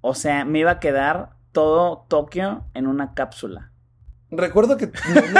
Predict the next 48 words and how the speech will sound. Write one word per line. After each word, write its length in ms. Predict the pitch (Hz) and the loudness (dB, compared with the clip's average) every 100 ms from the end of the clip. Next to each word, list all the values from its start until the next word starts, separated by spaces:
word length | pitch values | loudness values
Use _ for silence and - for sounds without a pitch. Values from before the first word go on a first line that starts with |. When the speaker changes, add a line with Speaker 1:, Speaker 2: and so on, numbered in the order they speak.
| 339 - 381 - 370 | 4 4 0 4 4
Speaker 2:
no, 60 | 214 | 4
no 60 | |
sé 140 | 220 262 | 2 0
si 120 | 240 | 0
te 80 | - | 2
acuerdas 240 | 165 208 | 4 4
que 140 | 226 180 | 2 -6
nos 320 | 156 156 143 127 | -2 -2 0 -4
vimos, 500 | 170 196 285 440 - | -4 0 0 0 -8
fuimos 240 | 175 202 | -4 -2
Speaker 1:
Ajá. 180 | 151 147 | 0 2
Speaker 2:
a 40 | |
comer 340 | 135 139 175 - | 2 2 0 0
en 120 | 147 | -6
México 320 | 143 147 - | -6 -10 -4
y 40 | 180 | -4
platicamos 640 | 147 127 117 113 151 139 | 0 -2 -2 0 0 0
de 60 | 135 | -4
eso, 180 | 127 117 | -8 -8
¿te 60 | |
acuerdas? 380 | 107 123 127 147 143 - - - | -4 0 2 2 0 -10 -20 -14
Speaker 1:
Sí. 80 | 139 | -4
Speaker 2:
Y 80 | 156 | 2
ahí, 160 | 165 175 | 2 4
y 60 | |
Speaker 1:
Y 140 | 208 160 | 2 6
Speaker 2:
ahí 260 | 165 190 180 | 6 4 -2
me 100 | 170 | 0
habías 220 | 160 165 | 4 4
dicho 260 | 170 - 180 | 2 -6 -4
que 340 | 151 127 123 | -2 -2 -2
estaba 380 | 117 135 139 131 | 0 4 4 4
caro, 520 | 143 147 151 151 160 - - | 2 4 4 2 -2 -14 -20
que 120 | - | 0
habías 140 | 127 131 | 2 2
visto 120 | 147 | 0
lo 160 | 135 123 | 2 2
de 80 | |
los 180 | 113 110 | 2 -4
vuelos, 460 | 107 135 139 143 135 | 2 2 4 2 0
hospedajes, 540 | - 120 127 139 - | -4 -2 0 -2 -8
y 160 | - 120 | -16 -14
que 140 | 120 | -6
en 100 | 120 | -6
su 80 | 113 | -4
momento 300 | 113 113 123 | -6 -8 -8
dijimos, 320 | 131 123 120 | -10 -8 -10
"Güey, 400 | 113 127 123 113 | -2 -2 -2 -10